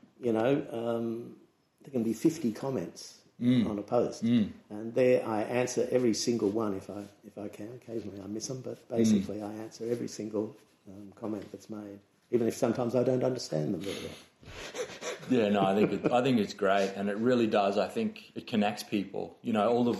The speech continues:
Speaker 2: a lot of my podcast that I've done has been through people that I've, that I've found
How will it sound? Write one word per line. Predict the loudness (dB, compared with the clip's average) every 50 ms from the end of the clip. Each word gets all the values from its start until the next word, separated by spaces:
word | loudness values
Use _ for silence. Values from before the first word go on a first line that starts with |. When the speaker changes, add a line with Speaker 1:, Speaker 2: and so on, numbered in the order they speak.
| -4 -8 -6
Speaker 2:
a | -2
lot | 0 2 2 2
of | 2 2
my | 0 0 -2
podcast | -2 -4 -4 -4 -4 -2 0 0 0 0 0
that | -4 -6
I've | -6 -6 -4 0
done | 0 2 2 0
has | -2 -6 -8
been | -6 -6 -4 -4 -4
through | -4 -2 -2 -2 -2 -2
people | -6 -6 -6 -4 -2 0 0
that | 2 2 2
I've, | 2 0 0 -2 -6 -14 -20 _ _ _ _ _ _ _ _ _ _ _ _ _ 0
that | 2 4
I've | 4 4 2 0 0
found | 2 2 4 4 2 2 0 -4 -8